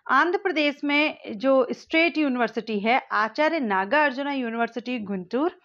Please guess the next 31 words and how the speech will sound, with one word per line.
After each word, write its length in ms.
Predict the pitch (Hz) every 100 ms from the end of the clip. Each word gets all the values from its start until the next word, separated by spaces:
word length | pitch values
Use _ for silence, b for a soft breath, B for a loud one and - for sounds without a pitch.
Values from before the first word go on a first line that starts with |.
| B B B B
यहाँ 280 | 214 240 330
से 180 | 349 349
आप 280 | 247 247 -
कर 140 | 226
सकते 340 | 202 202 -
हैं। 140 | 220 285
Number 320 | 233 233 294
of 60 | 320 311
program 400 | 285 277 285 294
अगर 180 | 269 269
हम 140 | 277
देखें 280 | 254 240 302
तो 100 | 302
यहाँ 280 | 262 240 226 233
पर 80 | 277
ट्वेंटी 480 | 277 240 247 294
सेवन, 560 | 285 _ 262 262 254 165 - B B -
सत्ताईस 480 | 294 294 349 359 -
प्रोग्राम 480 | 294 254 233 247 240
हैं 300 | 233 285 277
जो 120 | 233
आपको 440 | 208 202 - 269
ऑनलाइन 480 | 269 208 208 214 226
या 120 | 226
डिस्टेंस 560 | 196 180 - 269 262 262
मोड 300 | 220 196 190
पर 140 | 240 262
कराए 340 | 240 202 190
जा 180 | 175 165
रहे 140 | 165
हैं। 200 | 165 -